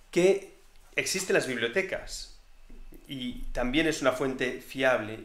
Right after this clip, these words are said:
Yo voy a poner, por ejemplo, la biblioteca del Ministerio de Educación.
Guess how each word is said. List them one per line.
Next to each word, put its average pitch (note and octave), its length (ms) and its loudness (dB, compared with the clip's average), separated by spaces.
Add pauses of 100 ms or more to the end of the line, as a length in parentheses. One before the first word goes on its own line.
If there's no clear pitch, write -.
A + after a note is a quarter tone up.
Yo D3+ 100 -6
voy E3 100 2
a E3+ 80 4
poner, E3 220 -2
por D#3+ 80 -2
ejemplo, D3+ 300 -4
la B2 100 2
biblioteca C#3 720 -2 (1120)
del C#3 140 0
Ministerio C3+ 480 0
de B2 80 2
Educación. D#3+ 640 0